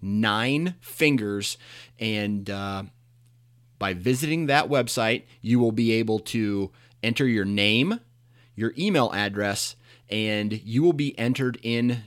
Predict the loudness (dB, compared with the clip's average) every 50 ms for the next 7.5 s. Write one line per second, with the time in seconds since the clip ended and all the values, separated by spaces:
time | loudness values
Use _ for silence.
0 | -14 -10 -6 -4 -2 -2 -2 -2 -2 -4 -6 -8 -10 -12 -8 -4 -2 -2 0 0
1 | 0 -2 -4 -4 -4 -4 -2 -2 -2 -2 -2 -2 -2 -2 0 0 -2 0 0 2
2 | 4 4 4 2 0 -4 -6 -4 -4 -4 -4 -6 -4 -4 -4 -4 -4 -6 -6 -4
3 | -6 -6 -4 -4 -4 -4 -4 -4 -6 -6 -6 -4 -4 -4 -4 -4 -4 -4 -2 -4
4 | -4 -6 -8 -14 -20 -20 -20 -16 -12 -10 -8 -6 -6 -8 -8 -10 -10 -12 -16 -20
5 | _ _ -12 -6 -2 0 0 0 0 0 0 0 0 0 -2 -6 -12 -14 -10 -10
6 | -8 -6 -4 -2 -2 0 0 0 0 0 -2 -2 -4 -6 -8 -8 -6 -6 -6 -4
7 | -2 0 0 2 2 0 0 -4 -8